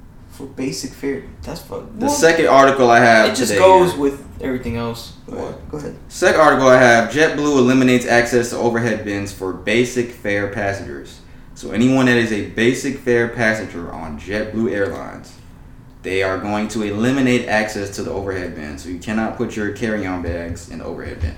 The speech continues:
Speaker 2: So what, are you gonna put it under your seat, under the seat in front of you?
Speaker 1: You can barely even do that. You probably could only
Speaker 2: Depends on the
Speaker 1: take
Speaker 2: size of the bag. It's
Speaker 1: probably
Speaker 2: like
Speaker 1: could only have a book bag and, like, a purse. That's it.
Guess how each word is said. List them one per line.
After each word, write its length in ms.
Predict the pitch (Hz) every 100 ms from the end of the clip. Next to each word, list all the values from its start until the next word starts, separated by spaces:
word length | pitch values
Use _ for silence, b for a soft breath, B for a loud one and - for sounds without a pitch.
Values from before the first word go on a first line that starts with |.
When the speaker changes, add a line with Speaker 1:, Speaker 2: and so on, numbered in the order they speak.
| -
Speaker 2:
So 80 | 95
what, 80 | 95
are 20 |
you 40 |
gonna 160 | 90 87
put 100 | -
it 160 | - 82
under 180 | 92
your 140 | 92 90
seat, 260 | 113 123 -
under 180 | 92 92
the 80 | 90
seat 180 | 110
in 40 | 98
front 140 | 110
of 60 | 123
you? 80 | 131 - B B - -
Speaker 1:
You 80 |
can 180 | 160 143
barely 300 | 139 143 143
even 180 | 135 135
do 140 | 123
that. 320 | 123 147 - 147
You 80 | 147
probably 340 | - 160 147 135
could 160 | 143
only 140 | 135 135 120
Speaker 2:
Depends 240 | 135 123
on 80 | 135
the 60 |
Speaker 1:
take 60 | 135
Speaker 2:
size 200 | 110 104
of 60 | 85
the 60 |
bag. 300 | 87 117 104
It's 80 | 92
Speaker 1:
probably 200 | 175 170
Speaker 2:
like 40 | 143
Speaker 1:
could 80 | 156
only 140 | 160
have 140 | 160 135
a 60 |
book 200 | 127 147
bag 340 | 147 139 135 131
and, 160 | 120
like, 220 | 120 120 117 - - - - - -
a 60 | -
purse. 560 | - 139 135 - - - -
That's 160 | 156
it. 240 | 143 139